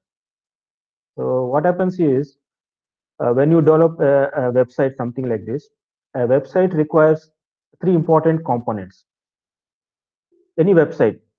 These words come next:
any website, what you are seeing here now, please see here carefully, any website, your S C I S Learn also website has got three important components. In that, nothing but P H P only, in fact. So any website has got three important things. One is the web server,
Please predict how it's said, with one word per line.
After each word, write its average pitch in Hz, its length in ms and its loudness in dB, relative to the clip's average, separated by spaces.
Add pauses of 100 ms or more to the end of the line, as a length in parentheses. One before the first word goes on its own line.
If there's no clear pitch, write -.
any 160 140 0
website, 156 320 2
what 147 220 2
you 156 80 2
are 151 60 0
seeing 156 340 -4
here 160 180 2
now, 147 360 -4
please 156 180 -6
see 156 140 -2
here 147 140 -2
carefully, 143 420 -4
any 165 120 -2
website, 127 400 -2
your 120 160 0
S 123 180 -4
C 156 120 2
I 147 100 4
S 147 180 0
Learn 143 440 0 (480)
also 123 240 -6
website 135 340 -2
has 139 160 0
got 135 240 0
three 147 100 0
important 123 380 -2
components. 107 480 -16
In 139 120 -2
that, 156 160 0
nothing 143 240 -2
but 151 180 0
P 156 120 2
H 151 180 2
P 135 60 -4
only, 104 260 -6
in 107 100 -10
fact. 120 240 -10 (1160)
So 139 80 2
any 160 220 6
website 185 460 0
has 175 160 -2
got 156 300 -2
three 165 160 -4
important 139 520 -6
things. 98 300 -18 (520)
One 143 160 -4
is 156 260 -2
the 139 120 -2
web 127 220 -2
server, 160 400 0